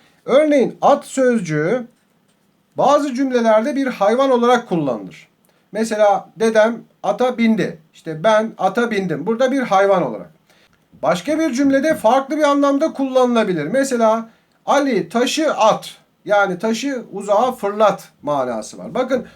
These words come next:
at sözcüğü cümle içerisinde değişik anlamlara gelebiliyor. İşte biz böyle sözcüklere sesteş, yani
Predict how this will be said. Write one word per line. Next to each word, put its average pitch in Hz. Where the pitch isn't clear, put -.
at 277
sözcüğü 190
cümle 202
içerisinde 170
değişik 240
anlamlara 254
gelebiliyor. 196
İşte 233
biz 233
böyle 294
sözcüklere 262
sesteş, 185
yani 220